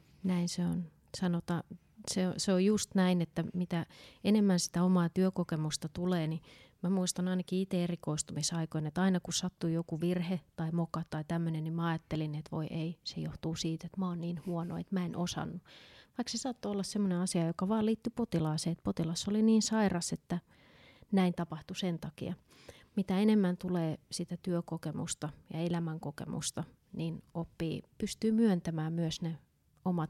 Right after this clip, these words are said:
virheet ja sen oman vaillinaisuuden ja keskeeräisyyden asioissa. Mut ei myöskään ajattele, että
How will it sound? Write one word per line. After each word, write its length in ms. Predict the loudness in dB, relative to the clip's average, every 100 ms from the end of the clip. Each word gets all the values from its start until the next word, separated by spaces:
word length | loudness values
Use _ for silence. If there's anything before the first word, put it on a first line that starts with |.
| -2
virheet 460 | -2 -2 -6 -6
ja 60 | -6
sen 220 | -4 -4
oman 280 | -2 -2 -4
vaillinaisuuden 760 | -4 -2 -4 -6 -8 -6 -4 -4
ja 60 |
keskeeräisyyden 960 | -4 -4 -4 -4 -4 -4 -6 -6 -4 -6 -6
asioissa. 600 | -4 -4 -4 -4 -4 -6 -10 -20 -20 -20 -20 -20 -20 -20 _ _
Mut 180 | -2 4
ei 100 | 6
myöskään 460 | 6 6 4 0 0
ajattele, 460 | 0 0 -2 -2
että 320 | -4 -6 -8